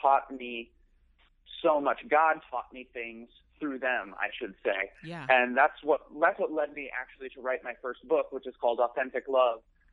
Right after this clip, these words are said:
Speaker 1: Everything I learned about Jesus, I learned from a child.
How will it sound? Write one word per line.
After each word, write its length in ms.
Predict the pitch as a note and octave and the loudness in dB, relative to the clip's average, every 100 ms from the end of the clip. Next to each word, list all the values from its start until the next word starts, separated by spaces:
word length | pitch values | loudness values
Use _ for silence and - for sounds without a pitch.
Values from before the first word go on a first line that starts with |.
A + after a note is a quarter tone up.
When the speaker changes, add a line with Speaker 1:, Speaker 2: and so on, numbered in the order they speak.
| _ _ | _ _
Speaker 1:
Everything 340 | C#3+ C#3 C#3+ C3+ | 2 2 -4 -4
I 100 | B2+ | -2
learned 220 | C3 B2+ | -2 -2
about 200 | A2+ A2+ | -4 -4
Jesus, 340 | C#3+ C#3 B2 - | -4 -4 -6 0
I 80 | A#2 | 2
learned 240 | B2 B2 | 2 0
from 160 | B2 A#2 | -2 -6
a 20 | |
child. 520 | - B2 A#2+ G#2+ G#2+ | 0 4 6 6 2